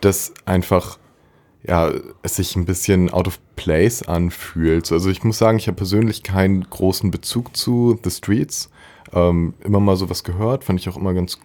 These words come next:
cool. Aber, ähm, hier auch dieses so, die Titel, "The Poison I Take, Hoping You Will Suffer", äh, "Phone is Always in My Hand". Ähm, ja, ich, äh, mich hat das irgendwie an, ähm,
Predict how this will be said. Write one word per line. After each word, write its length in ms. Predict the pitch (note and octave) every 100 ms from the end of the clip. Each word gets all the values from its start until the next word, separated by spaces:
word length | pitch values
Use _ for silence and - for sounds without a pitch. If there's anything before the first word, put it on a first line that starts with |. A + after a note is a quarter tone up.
| -
cool. 300 | G#2+ B2 C#3+ D3 - - - _
Aber, 560 | F#2+ F#2 F#2 F2 F2 -
ähm, 320 | F2+ E2+ E2+
hier 280 | - F#2 F#2
auch 120 | G2
dieses 420 | - F2+ F2+ -
so, 180 | - F2 - - - _ -
die 80 | F2+
Titel, 560 | - G2 - F2+ E2+ -
"The 60 | F2
Poison 440 | - F2+ A2 A2
I 80 | F#2
Take, 400 | - F#2 F#2+ -
Hoping 300 | F#2+ F#2 F#2
You 160 | F#2
Will 100 | F2+
Suffer", 560 | F2+ - F2+ A2+ A2 G#2+ - - - _ _ _
äh, 220 | - F2+ E2+ - _ -
"Phone 400 | - G2+ B2 A2+
is 140 | -
Always 420 | - F2+ G2+ F#2
in 140 | - F#2
My 180 | F2+ E2+
Hand". 400 | F2 F#2 A#2 - - - - - -
Ähm, 280 | F2+ F2+ - - _ _ -
ja, 440 | - F2+ F2 G2+ G#2 - _ -
ich, 160 | -
äh, 160 | F#2+ C#2+
mich 180 | - F2
hat 100 | G#2+
das 120 | A#2
irgendwie 460 | - G#2 G#2 G#2 G2
an, 500 | - F#2 F2+ F2 F2 - - - _ _ -
ähm, 680 | F2+ E2+ E2+ E2 D#2+ D#2+ -